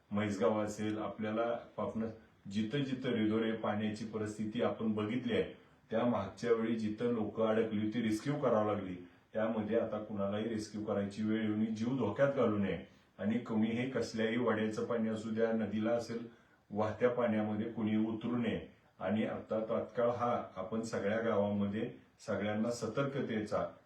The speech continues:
आणि सावधान राहण्याचा, कारण रात्रीत पाणी येऊन आपलं होत्याचं नव्हतं होऊ शकतं. त्यामुळे आपण सगळ्यांनी काळजी घेऊन, आपल्याला हे पाणी वाढतंय, तर हे पाणी वाढत असताना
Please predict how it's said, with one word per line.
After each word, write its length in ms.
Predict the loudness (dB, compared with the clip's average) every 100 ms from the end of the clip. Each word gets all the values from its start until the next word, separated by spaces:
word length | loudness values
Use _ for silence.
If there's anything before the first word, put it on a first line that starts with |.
| _
आणि 140 | -4 -2
सावधान 500 | 0 2 2 2 2
राहण्याचा, 460 | 2 0 0 -2 -4 -6 -20 _
कारण 340 | -2 0 0 2
रात्रीत 380 | 0 0 -4 -2 0
पाणी 300 | 2 2 4
येऊन 300 | 4 2 0 -6 -16 -4
आपलं 260 | -2 2
होत्याचं 540 | 0 0 -2 -2 0 0
नव्हतं 280 | 0 -2
होऊ 220 | -6 -2 -2
शकतं. 440 | -2 -4 -2 -2 -4 -20 _
त्यामुळे 280 | -2 2 2
आपण 220 | 2 -2
सगळ्यांनी 460 | -4 -4 -2 0 2
काळजी 400 | 2 4 2 0
घेऊन, 260 | 0 -2 -2 -10 -20 -8
आपल्याला 400 | -6 0 2 2
हे 140 | 0
पाणी 320 | 0 0 2
वाढतंय, 520 | 2 4 2 0 -2 -2 -10 -20 _
तर 40 |
हे 180 | -4 -2
पाणी 360 | 0 0 2 2
वाढत 420 | 4 6 4 2
असताना 380 | 0 0 0